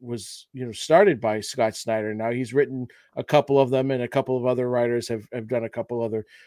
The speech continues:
offshoots. Um, have all been fantastic stuff. This is, this is the second one I've read so far.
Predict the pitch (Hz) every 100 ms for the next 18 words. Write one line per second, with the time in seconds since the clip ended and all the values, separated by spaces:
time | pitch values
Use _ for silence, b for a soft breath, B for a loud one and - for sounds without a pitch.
0 | b - 123 123 - 110 - - _ _
1 | _ - 120 113 110 - 120 165 165 151
2 | 147 - 131 120 123 117 - 107 - 110
3 | 101 143 170 156 175 175 139 147 165 143
4 | 156 135 135 131 123 113 120 117 110 120
5 | 104 117 110 110